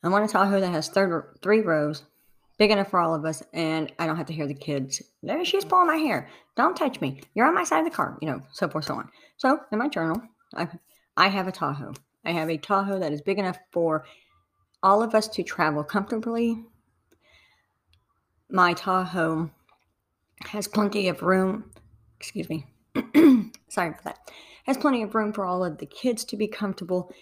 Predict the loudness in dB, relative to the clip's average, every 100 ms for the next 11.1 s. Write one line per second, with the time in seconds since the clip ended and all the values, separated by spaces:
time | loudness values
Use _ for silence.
0 | _ _ -4 -2 -2 -6 -2 -2 -4 -12
1 | -18 -18 _ -2 -2 -2 -6 _ _ _
2 | _ _ -4 0 2 2 0 0 -2 -6
3 | -12 -4 0 2 0 -2 -4 -6 -6 -8
4 | -6 -6 -4 -4 -4 -8 -6 -6 -4 -6
5 | -10 _ _ -6 -4 -6 -8 -2 2 4
6 | 2 -2 -6 -20 _ -2 -2 -2 -2 0
7 | 0 -2 -6 -12 _ -8 -6 -6 -6 -6
8 | -6 -8 -8 -6 -4 -6 -8 -16 -18 _
9 | _ -18 -18 -10 2 4 4 2 0 -2
10 | -2 -2 -4 -4 -4 -6 -10 -10 -16 -16